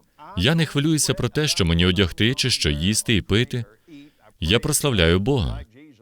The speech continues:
І як сказав Ісус, "Я не турбуюся і не хвилююся про це,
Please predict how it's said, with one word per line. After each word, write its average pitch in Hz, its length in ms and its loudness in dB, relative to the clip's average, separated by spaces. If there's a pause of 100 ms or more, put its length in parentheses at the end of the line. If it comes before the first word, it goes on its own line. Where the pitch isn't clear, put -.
(260)
І 101 80 2
як 123 160 4
сказав 123 360 2
Ісус, 139 520 0
"Я 113 200 2
не 151 100 2
турбуюся 113 840 0
і 107 100 2
не 107 100 2
хвилююся 139 500 -2
про 78 160 -4
це, 53 320 -8